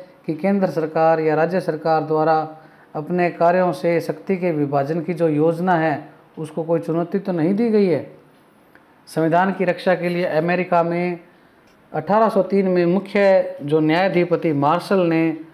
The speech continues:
मार्बरी बनाम बेंडिसन विवाद में यह निर्णय दिया था कि उच्चतम न्यायालय जो सुप्रीम कोर्ट है, उसको यह अधिकार है कि वह यह देख सके कि कांग्रेस जो अमेरिका की संसद है, उसके द्वारा जो पास किया गया कानून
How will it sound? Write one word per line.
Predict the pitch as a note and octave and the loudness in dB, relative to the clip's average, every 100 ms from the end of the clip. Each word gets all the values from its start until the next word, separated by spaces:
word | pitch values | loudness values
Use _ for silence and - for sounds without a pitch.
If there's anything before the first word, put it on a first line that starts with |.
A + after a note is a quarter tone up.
| - _ - | -20 _ -2
मार्बरी | D3 E3+ F#3+ G#3 G#3+ | 2 2 4 2 2
बनाम | E3 E3+ E3 D#3 | 2 2 2 2
बेंडिसन | D3+ E3+ F3 F3+ | 0 0 -2 0
विवाद | E3 D#3 D#3+ D#3+ | 2 2 2 2
में | D#3+ | 2
यह | D3+ C#3+ D3+ E3 D#3 - - - _ | 2 4 2 0 -2 -12 -20 -20 _
निर्णय | C#3+ F#3 G#3+ | 0 2 2
दिया | F3 E3 E3 | 2 2 2
था | D3+ D#3+ E3 D3+ - - - | 2 2 0 -4 -18 -20 -2
कि | F#3 G3 F#3+ - - - - _ - | 2 2 0 -6 -20 -20 -20 _ -6
उच्चतम | G#3 G#3 G#3 | -4 -2 2
न्यायालय | F#3+ F3 E3 | 4 4 2
जो | D3+ D3 | 0 -4
सुप्रीम | D3+ F#3+ G#3 | 0 2 2
कोर्ट | F3+ F3 E3+ | 4 4 4
है, | E3 | 2
उसको | D#3+ - E3 | 0 2 2
यह | D3+ | 4
अधिकार | C#3 D3 D3 E3+ | 2 2 2 2
है | D#3 D3+ F3 F3 - - - - | 2 4 4 4 -2 -16 -20 -2
कि | D#3 | 2
वह | D3 D3 | 4 4
यह | D3+ | 4
देख | D3 F#3 F#3 | 2 0 2
सके | F3+ - F3+ F#3 | 0 2 2 2
कि | F#3 F3 F3+ F3+ - - - _ | 0 -2 -2 -4 -14 -20 -20 _
कांग्रेस | D#3 E3 F#3 G#3 F3+ - - | -2 2 2 2 0 -8 -16
जो | A#2+ C#3+ | -2 2
अमेरिका | D3+ E3+ F3+ F3 | 4 2 2 0
की | D#3+ | -2
संसद | D3+ D#3+ E3 F3+ E3 | -4 -2 2 2 4
है, | E3 | 2
उसके | D#3+ F3 | 2 0
द्वारा | D3+ D#3 D#3+ | 2 2 2
जो | D3+ D#3 | 0 0
पास | E3 F3 F3 | 2 0 0
किया | E3 D#3+ | 0 2
गया | D#3 D3+ | 2 2
कानून | D3 D3 D#3 D#3 D3+ | 2 0 2 0 -4